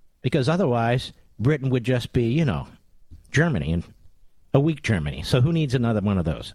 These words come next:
So I just want to encourage all illegal aliens from all parts of the world,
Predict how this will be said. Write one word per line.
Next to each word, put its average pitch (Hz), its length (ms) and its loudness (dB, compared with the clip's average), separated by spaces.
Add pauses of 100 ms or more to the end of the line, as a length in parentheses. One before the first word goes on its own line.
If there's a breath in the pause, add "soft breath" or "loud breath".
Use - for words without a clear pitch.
So 147 400 0 (1400 soft breath)
I 175 60 4
just - 180 0
want 208 140 2
to - 20 0
encourage 190 680 0 (960)
all 156 280 2
illegal 156 420 0
aliens 147 640 -2 (800)
from 131 160 2
all 165 160 2
parts 170 340 0
of 202 60 2
the 190 100 2
world, 113 460 0